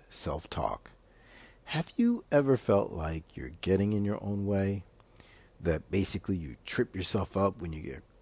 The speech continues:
close to success? Well, one possible reason for this is negative self-talk. You see, your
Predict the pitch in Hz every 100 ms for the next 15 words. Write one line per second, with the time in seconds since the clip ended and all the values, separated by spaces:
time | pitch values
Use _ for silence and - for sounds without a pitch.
0 | - - 107 101 - - 92 - 92 98
1 | - - - - - - - - - -
2 | 90 82 131 214 202 - 185 - 165 151
3 | 131 202 196 127 - 90 80 107 - 143
4 | 113 90 80 90 107 117 - - - -
5 | - 71 - - - - - 82 - -
6 | - _ - - - - 110 - 139 110